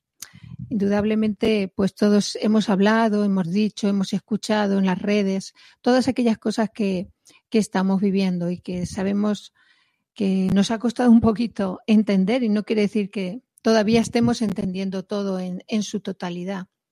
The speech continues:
Seguramente que no, que, que no es así, eso lo tengo claro. Pero,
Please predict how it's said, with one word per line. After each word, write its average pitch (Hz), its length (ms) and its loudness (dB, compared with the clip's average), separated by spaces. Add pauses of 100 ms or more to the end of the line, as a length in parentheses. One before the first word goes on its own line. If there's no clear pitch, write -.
(640)
Seguramente 196 680 -6
que 180 120 -10
no, 170 200 -10
que, 165 480 -16
que 196 100 -10
no 190 100 -6
es 185 140 -10
así, 175 300 -10
eso 185 200 -8
lo 180 100 -6
tengo 180 260 -8
claro. 175 400 -12 (880)
Pero, 202 560 -4